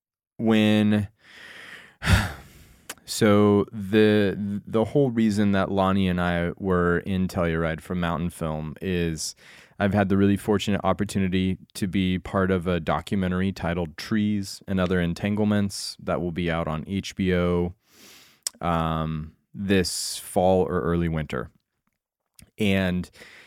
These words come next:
it's essentially a documentary that follows, I think there's five or maybe six characters in their, you know, odd or unique relationship with trees and how trees become this sort of centrifuge, more or less, of the human experience.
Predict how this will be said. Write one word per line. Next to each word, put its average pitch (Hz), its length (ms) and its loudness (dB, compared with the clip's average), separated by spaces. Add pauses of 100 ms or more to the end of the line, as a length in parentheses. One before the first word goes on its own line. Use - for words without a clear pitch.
(120)
it's 107 180 -2
essentially 104 560 2
a 95 60 4
documentary 95 720 2
that 85 180 0
follows, 92 1040 0 (240)
I 95 120 -6
think 107 200 -2
there's 95 220 -2
five 123 500 0
or 98 80 2
maybe 95 240 2
six - 300 -6
characters 82 800 -4 (680)
in 92 500 0 (320)
their, 92 680 2 (440)
you 117 160 2
know, 92 160 2 (100)
odd 127 440 4
or 98 320 2
unique 107 420 0
relationship 95 760 0
with 98 260 -4
trees 104 720 2
and 87 180 -4
how 82 240 -2
trees 95 460 -4
become 87 400 -2
this 85 140 -6
sort 85 220 -8
of 78 80 -8
centrifuge, 87 760 -2
more 85 180 -4
or 82 40 -2
less, 76 240 -4
of 80 100 -8
the 82 60 -8
human 82 300 -4
experience. 76 800 -6